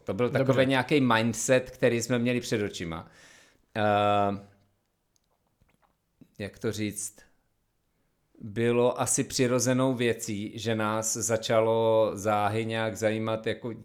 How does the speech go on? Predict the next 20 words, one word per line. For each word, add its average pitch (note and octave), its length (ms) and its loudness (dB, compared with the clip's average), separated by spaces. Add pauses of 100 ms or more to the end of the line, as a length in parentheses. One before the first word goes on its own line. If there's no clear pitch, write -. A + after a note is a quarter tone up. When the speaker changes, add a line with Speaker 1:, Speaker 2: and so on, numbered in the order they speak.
(680)
Speaker 1:
hledání C3 640 4
cest, - 560 -2 (420)
jak A2+ 280 0
lidem A#2+ 380 2
to B2 160 -2
učení, A2+ 680 -2 (440)
nebo A#2 360 -4
učení B2+ 540 -2
techniky, G#2+ 920 -6
Speaker 2:
Hmm. B2+ 200 -4 (380)
Speaker 1:
eh, G#2 340 -4
osvojování A#2 760 0
si A2+ 160 -4
techniky, A2 920 -2
eh, - 60 -12 (760)
usnadnit, G#2+ 1000 -2
zefektivnit, G2+ 1040 -2
zkrátit A2 840 -2
ty G#2+ 140 -6
cesty, G2+ 680 -2